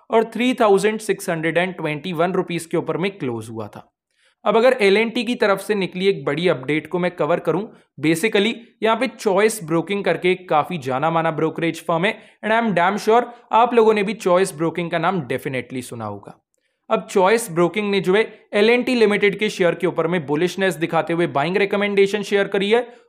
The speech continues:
और यहाँ पे जो टारगेट प्राइस दिया गया है वो फ़ोर थाउजेंड रुपीज का दिया है।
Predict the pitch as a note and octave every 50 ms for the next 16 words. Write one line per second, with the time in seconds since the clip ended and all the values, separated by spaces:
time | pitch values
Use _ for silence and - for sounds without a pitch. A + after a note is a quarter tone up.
0 | _ _ F3+ E3+ E3+ E3+ E3+ E3+ G3 F3 A3+ A#3 A#3 A#3 F3+ E3 D#3+ D#3+ E3 E3
1 | A3 A3 - - G3+ G#3 G3+ G3+ F3+ D#3+ F#3 F3+ F3 F3 D#3+ F#3+ A3+ A3+ A3+ -
2 | - _ _ - G#3+ A#3+ A#3 - - G#3 G#3+ A#3+ A#3 A#3 - - D#3 D3 D3 C#3
3 | D#3+ E3+ E3 D3+ D3 C#3 - D3 C3+ - - - C#3 A#2 A2+ A2 A2 G2 G2 -